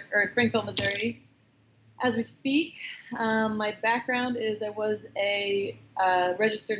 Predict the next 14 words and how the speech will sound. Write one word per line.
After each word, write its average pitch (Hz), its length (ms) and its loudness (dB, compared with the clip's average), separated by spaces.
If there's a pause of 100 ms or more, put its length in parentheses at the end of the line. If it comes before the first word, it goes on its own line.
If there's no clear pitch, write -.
nurse 202 260 0
for 233 100 -4
five 220 300 0
years. 247 340 2
I - 100 -20
graduated 202 760 -4 (420)
in 214 60 -6
twenty 208 240 -2
thirteen 214 500 0
with 214 140 0
the 208 80 -4
nursing 214 320 0
degree, 262 480 4 (1000)
and 196 480 4